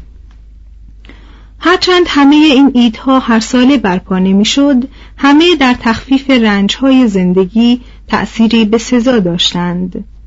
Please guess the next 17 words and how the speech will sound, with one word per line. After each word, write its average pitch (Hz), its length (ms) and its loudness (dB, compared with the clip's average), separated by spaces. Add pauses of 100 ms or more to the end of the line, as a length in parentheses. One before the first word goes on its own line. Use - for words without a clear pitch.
(800)
جشن‌های 294 880 2
یونان 220 480 2 (280)
تنها 247 400 0
در 226 280 0
آتن 220 400 0
برپا 190 380 -2
نمی‌شد. 175 720 0 (500)
در 226 160 2
همه 262 300 2
جا 302 200 0
مردم 214 440 2
با 196 140 0
شور 220 340 0
فراوان 214 680 0 (340)
کارهای 269 640 0
عمده 240 460 2
زندگی 214 720 2